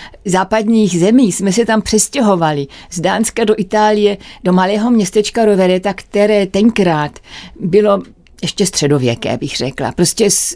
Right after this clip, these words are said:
dvacátého století jsme se octli ve středověku a to byl dost velký šok, myslím pro maminku spíš, protože pro tatínka hlavně, že tam byla ta latina. A přijetí tam bylo milé, ale těžkosti tam byly,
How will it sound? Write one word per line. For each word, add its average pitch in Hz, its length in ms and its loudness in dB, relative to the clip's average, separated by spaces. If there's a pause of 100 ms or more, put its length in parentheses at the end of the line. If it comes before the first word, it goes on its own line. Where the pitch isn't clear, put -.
(120)
dvacátého 196 480 -2
století 190 440 -2
jsme 202 200 -4
se 196 200 -4 (400)
octli 202 500 0
ve 180 120 0
středověku 190 640 0
a 175 60 0
to - 140 -4
byl 190 240 0 (320)
dost 180 200 -2
velký 202 360 -2
šok, 175 420 -4 (400)
myslím 202 300 2
pro 190 160 0
maminku 170 520 0
spíš, - 300 -4
protože 196 500 0 (100)
pro 180 140 -2
tatínka 226 500 0
hlavně, 190 440 -2
že 208 120 0
tam 208 200 0
byla 202 200 0
ta 208 120 0
latina. 185 480 0 (280)
A 175 320 0
přijetí 226 360 0
tam 214 240 0
bylo 202 560 2 (300)
milé, 180 320 2 (220)
ale 180 380 0 (240)
těžkosti 180 460 -2
tam 185 260 -2
byly, 185 260 2